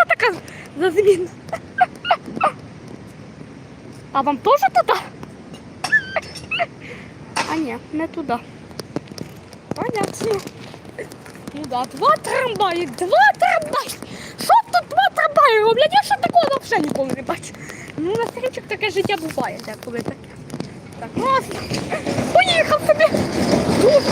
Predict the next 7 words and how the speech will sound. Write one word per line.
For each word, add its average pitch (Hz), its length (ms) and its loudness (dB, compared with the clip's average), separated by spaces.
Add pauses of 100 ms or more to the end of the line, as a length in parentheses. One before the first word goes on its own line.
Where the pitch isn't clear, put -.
(1040)
А - 60 2
що 440 380 4
ж, - 60 2 (220)
подивимось, 415 400 2 (520)
як - 180 2
це - 80 2 (140)
буде - 200 2